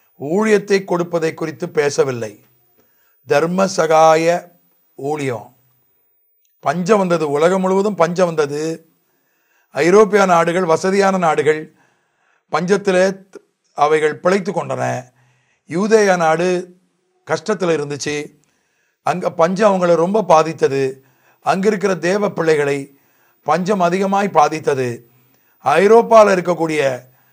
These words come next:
விசுவாசிகள்லாம் பணம் சேகரித்து, இஸ்ரவேல்ல இருக்கக்கூடிய தேவ பிள்ளைகளுக்கு, விசுவாசிகளுக்கு, ஊழியக்காரர்களுக்கு அல்ல,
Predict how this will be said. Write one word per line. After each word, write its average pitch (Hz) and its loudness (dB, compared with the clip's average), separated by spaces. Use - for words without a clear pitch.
விசுவாசிகள்லாம் 147 -2
பணம் 175 0
சேகரித்து, 151 2
இஸ்ரவேல்ல 220 2
இருக்கக்கூடிய 170 -2
தேவ 151 4
பிள்ளைகளுக்கு, 135 -4
விசுவாசிகளுக்கு, 147 -6
ஊழியக்காரர்களுக்கு 185 4
அல்ல, 135 -6